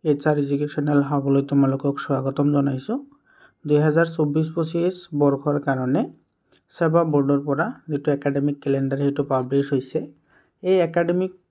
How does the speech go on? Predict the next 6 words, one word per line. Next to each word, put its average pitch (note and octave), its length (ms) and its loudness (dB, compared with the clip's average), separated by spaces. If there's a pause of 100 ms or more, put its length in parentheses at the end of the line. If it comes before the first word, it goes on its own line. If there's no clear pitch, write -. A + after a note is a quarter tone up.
(140)
কেলেণ্ডাৰখনত D#3 800 0 (180)
বহুত D3 320 2 (380)
আমাৰ C#3+ 160 2 (100)
জানিব C#3 320 0
লগা C#3+ 320 2
কথা D3 320 -2